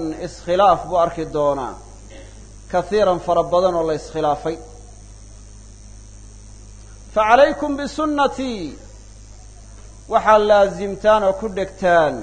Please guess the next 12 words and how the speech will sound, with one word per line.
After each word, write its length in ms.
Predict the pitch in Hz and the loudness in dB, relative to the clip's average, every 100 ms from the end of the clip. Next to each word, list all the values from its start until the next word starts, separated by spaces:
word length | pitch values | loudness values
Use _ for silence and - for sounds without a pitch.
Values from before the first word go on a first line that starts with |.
| - - - - - - - - - - - - - - | -12 -18 -20 -20 -20 -20 -20 -20 -20 -20 -20 -20 -20 -8
sunnadayda, 680 | 202 202 226 247 208 180 175 | -4 0 4 6 6 4 0
markaysagaa 540 | 185 180 185 180 175 165 | 0 -4 -6 -4 -2 0
laazima 520 | 165 160 151 175 170 | 2 0 0 -2 0
baa 120 | 156 | 0
nebigu 240 | 151 143 143 | 0 -4 -8
yidhi 100 | 139 | -10
sala 220 | - 143 | -8 -10
allahu 240 | 139 135 127 | -6 -6 -4
alayh 160 | 120 | -6
wasalam, 320 | 120 - 131 135 | -8 -10 -10 -8
oo 60 | |
qabsada. 380 | 123 - 120 104 | -10 -10 -14 -16